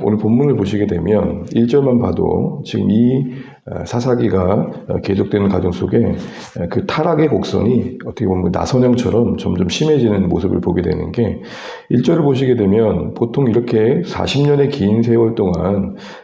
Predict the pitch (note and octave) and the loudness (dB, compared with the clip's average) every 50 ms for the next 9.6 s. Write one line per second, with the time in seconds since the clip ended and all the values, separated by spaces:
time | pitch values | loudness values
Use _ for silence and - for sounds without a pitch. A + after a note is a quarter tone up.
0 | _ _ - F#2 G2 G2+ A#2+ B2 B2 B2 C3 B2 A#2+ - - - A#2+ A#2 A#2+ B2 | _ _ -2 0 2 4 4 4 2 2 2 0 0 0 0 0 2 2 4 2
1 | C#3+ D#3 F3 - - - F#2+ F#2+ F2+ F#2 F#2 F2+ F2 F#2+ F#2+ A2 G#2+ G2+ A2 G#2 | 2 0 -2 -4 -8 -8 -6 -4 -4 -2 0 0 2 2 4 2 2 2 2 0
2 | F2+ E2 F2 - - - B2+ C3 B2+ A2 G2+ G2 G2 G2 F#2 F2 - E2 E2 G2 | 0 0 -4 -4 0 2 2 2 4 2 2 0 0 0 0 0 0 0 0 0
3 | A2+ B2 G2 E2 D#2+ E2 - - - - - - - - - - - - - - | 0 0 0 -2 -4 -8 -12 -16 -16 -16 -16 -16 -18 -18 -12 -8 -6 -4 -2 -2
4 | - - - - - G#2+ - - D#3+ - C3 A#2+ C3+ C#3 A#2 F#2+ - - A#2+ C3 | -2 -4 -4 -2 -4 -2 0 0 0 2 2 2 2 2 2 0 0 2 2 2
5 | B2+ B2+ C#3 D3 D#3+ F#3+ - - - - G#2 G2 - - C3 E3+ E3 E3 - D#3+ | 2 2 0 0 0 0 -2 -4 -6 -10 -10 -10 -4 -2 0 0 0 -2 -2 -2
6 | D3 D3+ D3+ C#3 B2+ A#2+ G2+ - - G2 F#2+ F2 F2 E2 E2 - A2 G2+ - - | 0 2 2 2 2 2 0 0 0 0 0 0 0 0 0 0 0 0 -2 -4
7 | - - - - G#2 G2 G2 G2+ G#2+ A2 G#2+ G#2 F#2+ A2 A2 G#2 F#2 E2 E2 E2 | -8 -10 -4 -2 0 2 2 2 2 2 0 0 0 2 2 2 2 0 0 0
8 | E2 A#2 C3 G2 F2+ - F2+ - A#2+ - - - - - - D#3 D3 D3 D3+ D3+ | 0 2 0 0 -2 -4 -4 0 0 0 0 0 -2 -2 0 2 4 4 4 2
9 | - - D3 C3+ B2 A#2 A2+ A2 B2 E3 F3 - | 0 -2 -2 0 0 2 2 2 2 0 -2 -4